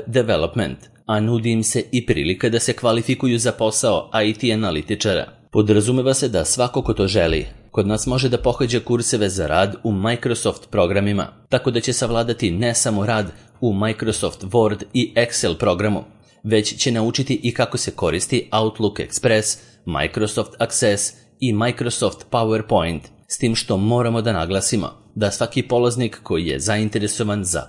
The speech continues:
ovu grupu kurseva, ali i za sve ostale koje imamo u ponudi, ima mogućnost da pohađa pojedinačno svaki kurs, ali i da upiše neki od specijalizovanih paketa,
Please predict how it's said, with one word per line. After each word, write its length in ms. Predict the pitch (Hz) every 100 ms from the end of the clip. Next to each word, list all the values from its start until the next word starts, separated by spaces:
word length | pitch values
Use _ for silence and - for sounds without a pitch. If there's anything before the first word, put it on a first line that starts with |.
| -
ovu 400 | 110 107 110 73
grupu 300 | 110 110 110
kurseva, 600 | 117 101 - 107 95 82 - - - _
ali 360 | 104 110 117 -
i 200 | 123 110
za 180 | 104 110
sve 220 | - 120
ostale 380 | 113 110 127 113
koje 380 | - 95 76 -
imamo 360 | 117 113 113 110
u 80 |
ponudi, 560 | 107 107 110 107 82 - - -
ima 200 | 127 123
mogućnost 640 | 120 120 120 - 117 113
da 200 | 73 -
pohađa 420 | 120 - 123 120
pojedinačno 760 | - 113 110 117 110 - 73 -
svaki 380 | - 98 - 110
kurs, 300 | 113 85 - - - _
ali 240 | - 110 120
i 180 | 120 113
da 100 | 110
upiše 380 | 110 131 120
neki 420 | 87 82 - 117 -
od 180 | 110 -
specijalizovanih 920 | - 123 117 123 110 117 113 110 110 139
paketa, 500 | - 104 80 -